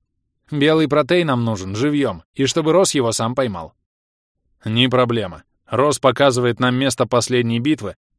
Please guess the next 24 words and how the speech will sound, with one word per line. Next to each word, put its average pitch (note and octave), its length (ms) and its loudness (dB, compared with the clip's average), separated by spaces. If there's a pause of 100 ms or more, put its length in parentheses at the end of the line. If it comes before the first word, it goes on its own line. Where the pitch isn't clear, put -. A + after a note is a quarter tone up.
а A#2 160 2
затем D3+ 360 0
спокойно D3+ 520 0
спускается C#3+ 640 0
чуть C3+ 220 -2
ниже F3+ 360 -4 (240)
и D#3+ 140 0
видит E3+ 340 0
полностью D#3+ 520 2
зачищенный C3+ 600 0
от B2 80 -2
монстров C3+ 460 -2
последний B2+ 600 0
уровень B2 400 0
данжа F3+ 320 0
с C3 80 -2
одиноко D#3+ 400 0
скачущим C#3+ 580 -2
ослабленным C3+ 600 0
белым A2+ 320 2
протеем G2 500 -6 (120)
и G3 100 -2
ловит F#2+ 360 -4
его». D#2 240 -18